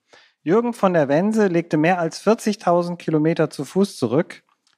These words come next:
beschrieb und fotografierte die hessische und ostwestfälische Landschaft. Ich nenne hier exemplarisch den Marsberg, Paderborn, Gierskop, überhaupt das Diemeltal,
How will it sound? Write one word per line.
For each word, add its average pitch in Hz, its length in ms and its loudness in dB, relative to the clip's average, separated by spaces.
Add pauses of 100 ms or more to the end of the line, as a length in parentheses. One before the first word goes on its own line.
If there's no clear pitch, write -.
(100)
beschrieb 180 480 -2
und 151 140 -2
fotografierte 156 760 0
die 139 160 -2
hessische 180 560 0
und 151 140 0
ostwestfälische 143 880 -2
Landschaft. 143 760 -2 (400)
Ich 127 120 -10
nenne 156 240 2
hier 151 240 2
exemplarisch 139 800 -2
den 120 180 0
Marsberg, 175 760 -2 (340)
Paderborn, 139 720 0 (380)
Gierskop, - 760 -2 (220)
überhaupt 143 480 0
das 160 180 -2
Diemeltal, 151 880 0